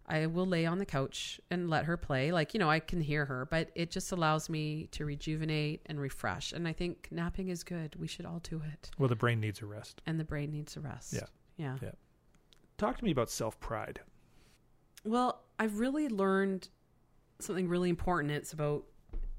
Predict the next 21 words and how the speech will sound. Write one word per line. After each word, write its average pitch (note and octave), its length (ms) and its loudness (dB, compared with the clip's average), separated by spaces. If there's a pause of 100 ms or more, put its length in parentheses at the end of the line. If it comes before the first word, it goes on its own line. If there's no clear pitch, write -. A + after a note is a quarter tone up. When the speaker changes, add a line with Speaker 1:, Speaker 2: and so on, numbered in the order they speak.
(680)
Speaker 1:
being F#3+ 240 2
proud D3 400 2
of C3+ 220 -4 (520)
me. C#3+ 300 -4 (1040)
And G3 140 4
although G#3+ 220 6
I C#4+ 60 8
can C4+ 140 2
be G#3 100 10
outspoken E3 420 4
at - 200 -2
times, D3 320 0
I D#3 60 0
don't F#3 160 -2
really D#3+ 440 2
like C#3 520 0
being C3+ 460 -2
the C3+ 80 -4
center C3 680 -4
of C#3+ 120 -8
attention. - 640 -6